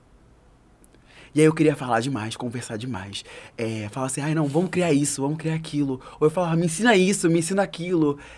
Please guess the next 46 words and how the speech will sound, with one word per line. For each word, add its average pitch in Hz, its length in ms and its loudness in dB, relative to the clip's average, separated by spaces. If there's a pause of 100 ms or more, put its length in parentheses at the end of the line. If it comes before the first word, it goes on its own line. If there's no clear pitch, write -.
(120)
É, 139 560 2 (180)
às 165 180 6
vezes 170 260 4
tava, 151 1120 6
tava 165 180 4
com 196 200 4
dor 180 160 12
em 190 40 10
algum 170 180 8
lugar, 160 340 10
mas 151 140 6
aquela 151 220 6
dor, 156 280 6
tava 147 200 0
nem 143 120 2
aí 175 120 0
pra 160 100 -6
aquela 151 220 -2
dor. 131 300 -2 (220)
Queria 143 200 2
fazer, 147 320 0
e 156 60 6
meu 160 80 4
amigo 160 240 8
falava, 139 220 4
"Descansa, 160 720 0 (140)
senta, 185 680 0 (300)
se - 120 0
alimenta." 170 760 4 (320)
Mas 170 220 6
não, 175 140 6
eu 160 60 4
queria 160 240 6
o 160 60 4
tempo 165 260 2
todo. 151 380 2 (220)
E 165 60 -2
quando 165 240 2
ele 170 180 6
via 160 200 6
o 165 60 2
Fábio, 151 320 2
ele 160 100 2
via 147 200 4
outra 151 180 0
pessoa. 117 420 -6